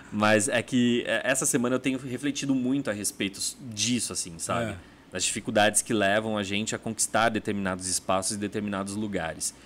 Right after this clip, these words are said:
Speaker 2: E eu acho que esse ponto, né, de ter sido tão cara de pau, ter conseguido me projetar profissionalmente, eu acho que em, até em pouco tempo, eu acho que se deve muito a isso, assim, sabe? De você olhar pro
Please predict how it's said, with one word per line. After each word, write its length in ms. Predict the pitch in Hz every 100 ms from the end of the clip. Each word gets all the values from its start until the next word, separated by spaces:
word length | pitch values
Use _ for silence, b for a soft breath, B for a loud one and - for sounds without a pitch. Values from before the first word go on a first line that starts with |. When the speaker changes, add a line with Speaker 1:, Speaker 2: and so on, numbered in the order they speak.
| B B -
Speaker 2:
E 460 | 98 92 92 92 92
eu 100 | 98
acho 200 | 104 -
que 300 | 117 107 104 - -
esse 300 | 123 - -
ponto, 400 | - 117 120 98
né, 120 | 95
de 160 | 90
ter 300 | - - 139
sido 320 | 160 - 123 113
tão 240 | - 131
cara 220 | 143 123
de 100 | 107
pau, 320 | - 92 107
ter 100 | 101 -
conseguido 520 | 113 - 110 113 113
me 100 | 113
projetar 800 | 107 117 113 107 98 107 98 85 - -
profissionalmente, 720 | 110 - 117 104 98 104 101
eu 80 | 98
acho 120 | 98
que 100 | -
em, 100 | 101 - -
até 180 | - 117
em 180 | 127 110 - -
pouco 240 | 147 147
tempo, 500 | 120 120 143 156 95 - B B B B
eu 40 | -
acho 100 | -
que 60 |
se 80 | -
deve 200 | 135 147
muito 300 | 147 151 143
a 80 | 123
isso, 240 | 87 85
assim, 160 | - - -
sabe? 340 | - 85 80 - B B B B
De 120 | 98
você 320 | 95 98 -
olhar 200 | 110 110 113
pro 220 | 120